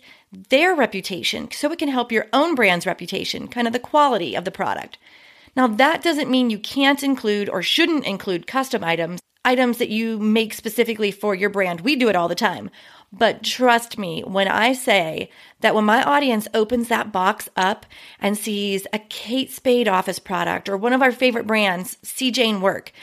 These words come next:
it can really impact the perceived value. Next on my list is product quality.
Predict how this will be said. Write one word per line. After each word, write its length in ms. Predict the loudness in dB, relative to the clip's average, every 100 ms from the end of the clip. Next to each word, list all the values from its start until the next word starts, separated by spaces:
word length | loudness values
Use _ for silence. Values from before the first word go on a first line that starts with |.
| -20 -20 -20 _
it 200 | 0 2
can 280 | 0 0 0
really 380 | 0 2 0 2
impact 600 | 0 0 2 2 0 -6
the 80 | -6
perceived 760 | -4 -8 -6 -6 -4 -6 -8 -16
value. 580 | -4 -2 -2 -6 -12 -14 _ _ _ _ _ _
Next 400 | 2 2 2 -2
on 80 | 2
my 120 | 2
list 360 | 2 -2 -2
is 80 | -12
product 720 | -14 -4 0 2 2 -2 -20
quality. 680 | -20 -4 0 0 -2 -8 -16